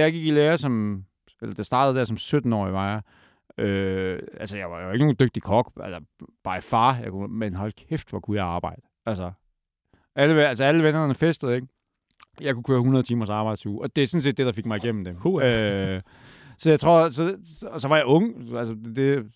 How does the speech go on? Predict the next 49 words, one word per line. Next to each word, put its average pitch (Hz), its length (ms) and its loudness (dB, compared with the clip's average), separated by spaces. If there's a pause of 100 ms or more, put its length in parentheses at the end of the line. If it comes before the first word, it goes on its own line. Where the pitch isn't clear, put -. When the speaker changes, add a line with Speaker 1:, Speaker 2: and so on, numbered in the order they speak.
(160)
Speaker 1:
som 120 200 -8
sagt, 139 240 -2
altså, 120 240 -4
hvis 113 160 -8
man 123 140 -2
kunne 135 160 -6
få 147 140 0
lidt 165 160 0
at 139 80 -6
drikke 165 180 0
en 160 40 -4
gang 147 200 -2
imellem, 135 340 -2
og, 113 240 -4
og 120 160 -8
der 123 60 0
var 131 100 0
en, 139 120 -2
der 117 60 -4
gad 135 160 -2
gå 123 120 -4
med 120 220 0
en 127 60 0
hjem 147 160 -2
en 131 60 -4
gang 135 160 -2
imellem, 123 260 -2
og 113 80 -4
lige 127 220 -4
knalde 147 280 -4
lidt, 147 160 0
og 131 100 -12
så 139 140 -6
kunne 131 140 -8
sove 135 280 2
og 127 140 4
arbejde, 120 280 -2
så 131 80 -4
var 131 80 -2
det 117 100 -6
sådan, 127 160 -4
det 143 120 -4
var 127 60 -2
fint. - 300 -8
Speaker 2:
Det 214 80 0
var 156 100 4
livet. 147 140 4
Speaker 1:
Det 160 80 4
var, 120 360 4